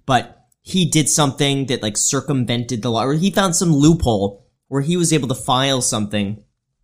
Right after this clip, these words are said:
to have the ownership of the moon, and no one responded to it or contested it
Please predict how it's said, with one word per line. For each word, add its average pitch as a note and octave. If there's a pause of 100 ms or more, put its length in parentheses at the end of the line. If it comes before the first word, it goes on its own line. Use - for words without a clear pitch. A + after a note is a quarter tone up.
(220)
to C3
have B2
the C3+
ownership C#3+
of A2
the G#2+
moon, A2
and G2+
no G#2+
one A#2
responded G#2+
to B2
it B2
or A#2
contested G#2
it C#3+